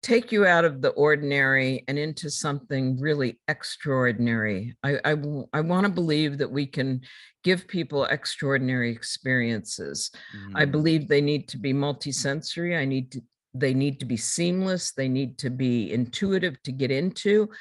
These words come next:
Speaker 1: Um, it's one of the reasons that I, I'm spending a lot of time working on scent, because I think scent is amazing. It's harder than haptics right now. It's actually not hard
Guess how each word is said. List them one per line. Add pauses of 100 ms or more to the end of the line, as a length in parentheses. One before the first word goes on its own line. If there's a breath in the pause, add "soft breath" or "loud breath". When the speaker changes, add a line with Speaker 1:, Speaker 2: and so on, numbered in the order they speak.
(340 loud breath)
Speaker 1:
Um,
it's
one
of
the
reasons
that
I, (100)
I'm
spending
a
lot
of
time
working
on
scent,
because
I
think
scent
is
amazing.
It's
harder
than
haptics
right
now. (300 loud breath)
It's
actually
not
hard